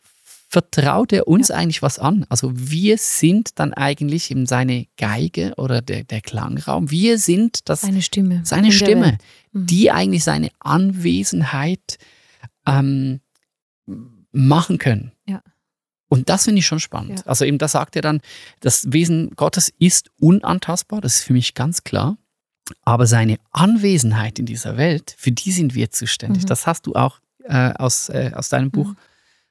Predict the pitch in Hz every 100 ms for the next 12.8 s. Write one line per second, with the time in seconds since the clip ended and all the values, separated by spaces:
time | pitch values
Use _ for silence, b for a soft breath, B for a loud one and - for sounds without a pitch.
0 | - - 120 123 123 - _ - 131 127
1 | 127 139 - 139 135 120 - 135 - 117
2 | 143 - - 131 135 - 135 127 117 -
3 | 190 - 170 190 202 b b 196 - 226
4 | - 185 175 190 156 131 110 95 110 143
5 | 202 208 b b b - 165 165 147 147
6 | 135 147 - 180 - 143 151 - 120 127
7 | 151 180 190 - 143 160 190 - 131 -
8 | - 147 - 165 156 - 131 - 147 -
9 | - 131 113 117 135 131 - - - -
10 | - _ 214 202 B B B _ _ _
11 | - 151 135 131 _ - 113 110 - 117
12 | 202 202 - - 196 - - 127